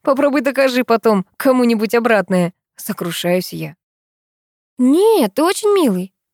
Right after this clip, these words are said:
заверяет меня Люся, с трудом сдерживая смех. «А это, видимо, мне?» Возвращаясь к сокровищам из коробки, хмыкает она, уже подрастеряв весь оптимизм. «О, парик с косой, как у Эльзы? Серьёзно?»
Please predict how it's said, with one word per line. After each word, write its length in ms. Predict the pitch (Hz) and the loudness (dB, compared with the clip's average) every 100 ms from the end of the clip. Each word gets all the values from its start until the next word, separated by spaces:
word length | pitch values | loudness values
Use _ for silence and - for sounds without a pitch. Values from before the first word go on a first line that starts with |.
| _ | _
заверяет 500 | 202 180 175 175 170 | -6 -2 0 0 -2
меня 260 | 180 185 196 | -2 -2 0
Люся, 260 | 294 - | 0 -2
с 60 | 302 | -6
трудом 360 | 196 196 214 247 | -4 -2 0 0
сдерживая 480 | 185 190 190 196 | 0 -2 0 -2
смех. 380 | 196 185 165 - _ _ _ _ | -2 -6 -8 -10 _ _ _ _
«А 160 | - 285 | -4 -2
это, 180 | 320 311 | 0 0
видимо, 360 | 311 269 302 | 0 0 0
мне?» 200 | 294 339 523 _ _ _ _ | 0 0 -2 _ _ _ _
Возвращаясь 720 | 214 196 180 185 185 190 175 | -4 -2 0 -2 -2 -2 -2
к 60 | - | -2
сокровищам 560 | 185 190 202 196 202 196 | -6 -2 -2 -2 -4 -4
из 80 | |
коробки, 400 | - 202 233 - | -2 -2 -2 -4
хмыкает 480 | 185 196 185 196 185 | -8 -4 -2 -2 0
она, 220 | 208 285 | 0 0
уже 240 | 226 190 214 _ _ _ | -2 -2 -6 _ _ _
подрастеряв 760 | - 233 262 - 240 214 254 196 | -6 -2 -2 -2 -2 0 -2 -2
весь 260 | 208 - _ | -4 -4 _
оптимизм. 600 | - 196 - 208 175 175 - _ - | -8 -6 -2 -2 -2 -4 -10 _ -12
«О, 640 | 214 220 247 240 214 208 202 | -2 0 2 2 2 0 -2
парик 400 | 208 214 269 - | 0 0 -2 -4
с 100 | - | -4
косой, 580 | 202 190 - 214 302 | -2 -2 0 0 0
как 300 | 233 233 220 | 0 -2 -2
у 300 | 226 220 208 - _ _ - | -2 0 0 -4 _ _ -12
Эльзы? 540 | 175 202 339 381 403 - _ _ _ _ | -8 -4 -2 -2 -4 -8 _ _ _ _
Серьёзно?» 760 | - 285 269 262 311 392 403 | -10 -6 -4 -2 -2 0 -4